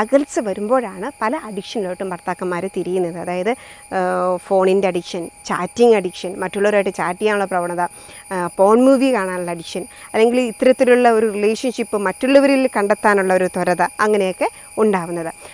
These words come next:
അപ്പോൾ ഞാൻ സ്ത്രീകളോട് ഒരു റിക്വസ്റ്റ് ചെയ്യുകയാണ്, നമ്മൾ വിവാഹം കഴിഞ്ഞു ആദ്യ കാലത്തുണ്ടായിരുന്ന ആ മധുവിധു പോലത്തെ ആ മധുവിധു ആ ഘട്ടം തന്നെ എപ്പോഴും നമ്മുടെ ലൈഫിന് മുൻപിൽ, ആ,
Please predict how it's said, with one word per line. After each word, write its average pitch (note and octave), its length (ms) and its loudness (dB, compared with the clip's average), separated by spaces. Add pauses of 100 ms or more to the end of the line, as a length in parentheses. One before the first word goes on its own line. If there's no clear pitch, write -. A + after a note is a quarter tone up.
(120)
അപ്പോൾ E4 140 -2 (100)
ഞാൻ D#4 100 2 (320)
സ്ത്രീകളോട് E4+ 640 4
ഒരു A3+ 160 0
റിക്വസ്റ്റ് C4+ 440 0
ചെയ്യുകയാണ്, A3 400 0 (800)
നമ്മൾ A3 200 2
വിവാഹം G#3+ 380 2
കഴിഞ്ഞു A#3+ 340 2 (140)
ആദ്യ G#3+ 380 0 (160)
കാലത്തുണ്ടായിരുന്ന G3 680 0
ആ F#3 60 -2
മധുവിധു G3+ 560 -2
പോലത്തെ G3+ 360 0
ആ F#3 40 2
മധുവിധു A3 520 -2 (360)
ആ G#3+ 140 4
ഘട്ടം A#3 560 -2
തന്നെ F#3+ 240 -2
എപ്പോഴും D4 520 4
നമ്മുടെ G3 240 -4
ലൈഫിന് G3 420 -4
മുൻപിൽ, G3 640 -2 (340)
ആ, F#3+ 180 0